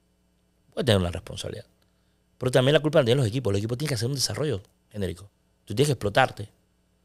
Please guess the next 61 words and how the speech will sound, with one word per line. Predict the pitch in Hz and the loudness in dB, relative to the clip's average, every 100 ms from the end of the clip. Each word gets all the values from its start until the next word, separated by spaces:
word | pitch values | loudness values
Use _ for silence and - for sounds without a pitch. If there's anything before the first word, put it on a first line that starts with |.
| _ _ | _ _
Tienes | 123 139 | 0 2
que | |
saber | 127 98 110 120 | 2 4 6 4
qué | - 143 | 2 2
vender. | 131 127 113 101 - _ _ _ _ _ _ | 2 4 2 0 -12 _ _ _ _ _ _
Tú | 131 | 4
me | 139 | 6
decías | 107 135 113 | 6 4 2
a | |
mí, | 113 120 | 4 2
"Lo | 131 127 | 2 0
que | |
pasa | 131 160 | 0 0
es | |
que | 147 | 2
no | |
hay | 147 | 2
un | 143 | 4
show". | - 143 101 - _ _ | 8 8 6 0 _ _
Para | 120 | 2
que | 120 | 4
sepa | 196 | 8
que | 151 | 6
esto | 170 | 8
estamos | 170 175 | 6 8
hablando | 156 165 | 8 8
hace | 160 | 4
como | 135 | 4
tres | 127 147 | 6 10
horas | 151 151 - | 10 8 6
fuera | 160 151 147 | 6 8 8
de | |
micrófono. | 120 113 104 95 - - _ _ | 6 2 2 -2 -8 -16 _ _
"No | 160 | 6
hay | 202 | 6
un | 196 | 8
show | 220 | 8
de | 208 | 8
medio | 196 190 185 | 8 8 6
tiempo, | 226 214 185 214 208 196 - - | 6 6 8 10 10 8 4 8
que | 175 | 10
la | 180 175 | 10 8
comida". | 175 185 240 226 214 190 | 6 8 8 10 8 8
Y | 143 | 6
yo | 156 | 6
te | 196 | 8
decía | 165 135 147 | 8 8 8
a | 139 | 8
ti, | 131 110 - - | 4 2 -6 6
tú | 170 | 8
vas | 180 185 | 10 8
al | 175 - | 6 6
Santiago | 123 117 143 165 | 2 6 10 10
Bernabéu. | 165 170 160 139 135 156 - _ _ | 10 8 8 10 8 4 -8 _ _
Santiago | - 98 113 | -12 2 6
Bernabéu, | 101 107 110 | 6 6 6
ya | 104 | 6
era | 117 | 4
nuevo, | 127 113 98 | 6 4 4
¿ah? | 127 - _ _ _ _ _ _ - | 0 -6 _ _ _ _ _ _ -8
Bonito. | 92 147 110 95 127 | 4 4 6 4 2